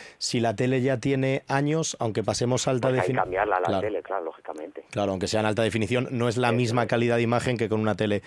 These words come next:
Speaker 2: Eso
Speaker 1: que
Speaker 2: es, claro, si por ejemplo nos vamos a una tele de tubo, por mucha H D que sea, al final, mm, los colores y todo no es lo mismo que, que con las teles nuevas, que tienen los píxeles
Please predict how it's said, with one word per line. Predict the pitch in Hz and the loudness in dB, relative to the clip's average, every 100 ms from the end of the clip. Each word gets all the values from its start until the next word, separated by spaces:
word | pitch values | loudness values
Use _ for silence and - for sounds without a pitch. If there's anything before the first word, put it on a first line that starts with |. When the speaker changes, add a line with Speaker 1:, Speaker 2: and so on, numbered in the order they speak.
| - | -8
Speaker 2:
Eso | - 92 | -6 -4
Speaker 1:
que | - 95 | 0 -2
Speaker 2:
es, | |
claro, | - 92 95 | 0 -2 -4
si | 98 | -6
por | 92 | -6
ejemplo | 90 98 101 101 | -6 -4 -2 -2
nos | 101 | -2
vamos | 101 107 107 | -2 -2 -2
a | |
una | 107 101 | -2 -4
tele | 107 107 | -4 -2
de | 104 | -2
tubo, | 98 110 113 - - - _ | -4 -4 -6 -8 -20 -20 _
por | 107 101 | -4 -4
mucha | 101 - 113 107 110 107 107 | -6 -2 2 2 4 2 2
H | 104 - | 0 -2
D | 104 101 | -4 -2
que | 107 | -4
sea, | - 104 113 | -4 -2 0
al | 117 | 0
final, | 101 95 98 110 110 _ _ _ - | -4 -6 -4 -4 -6 _ _ _ -18
mm, | 110 90 90 | -16 -14 -8
los | 98 - | -6 -4
colores | 101 101 110 113 110 | -2 0 0 -2 -4
y | |
todo | 107 113 120 | -4 -2 -2
no | 131 | -2
es | 113 | -4
lo | 92 | -4
mismo | 95 95 85 | -4 -6 -4
que, | 92 87 80 | -4 -4 -6
que | - | -8
con | 85 92 | -6 -4
las | 82 - | -4 -6
teles | 87 85 | -8 -4
nuevas, | 120 104 80 | -4 -4 -6
que | 107 | -10
tienen | - 90 85 | -10 -10 -8
los | 85 | -10
píxeles | - 92 85 85 | -12 -12 -10 -10